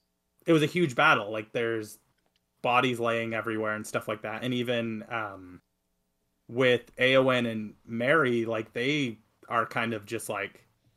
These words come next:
left on the field. And what they don't show in the ex-, the theatrical version is it's actually been, like, it, there's a really great scene where, uh,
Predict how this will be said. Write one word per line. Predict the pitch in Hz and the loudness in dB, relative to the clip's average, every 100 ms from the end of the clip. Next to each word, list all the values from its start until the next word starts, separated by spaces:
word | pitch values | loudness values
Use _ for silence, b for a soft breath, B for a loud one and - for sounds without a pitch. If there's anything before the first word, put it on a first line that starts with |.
| _ _ - | _ _ -6
left | 120 127 - | 2 2 4
on | 131 | 2
the | 117 | 0
field. | - 135 139 120 117 120 | -2 2 4 4 0 -4
And | 123 120 | -4 0
what | 127 | 0
they | 131 131 | 2 4
don't | 147 - | 2 0
show | - - 117 139 160 | -10 0 4 6 4
in | 139 | 2
the | 120 | -2
ex-, | 110 - - - | -4 -10 -14 -4
the | 120 | -4
theatrical | - 113 143 147 123 | -2 -2 -2 -2 -2
version | 110 113 107 107 | 0 0 -2 -8
is | 104 117 110 104 - | -6 -4 -4 -6 -10
it's | - - | -10 -4
actually | 120 120 - 143 | -2 -2 -2 -2
been, | 120 120 120 | -2 -4 -4
like, | 104 104 - _ _ _ _ _ _ _ _ _ _ - | -6 -8 -14 _ _ _ _ _ _ _ _ _ _ 2
it, | 156 131 | 2 6
there's | 156 165 | 6 6
a | |
really | 170 160 170 | 6 6 4
great | 143 127 135 135 - | 2 0 2 2 -2
scene | 135 131 127 117 | -4 -2 -2 0
where, | 113 107 | 0 0
uh, | 117 107 104 101 | -2 -4 -4 -8